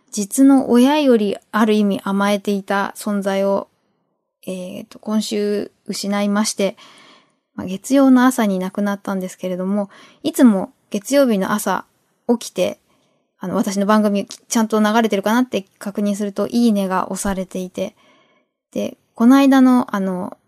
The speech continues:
かず-、家福あざなえるがごとしの話の回も、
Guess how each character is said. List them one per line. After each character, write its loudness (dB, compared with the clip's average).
か -6
ず-、 -6
家 2
福 -4
あ 0
ざ 2
な 2
え 2
る -2
が -2
ご -2
と -4
し -6
の 0
話 -4
の 0
回 -2
も、 2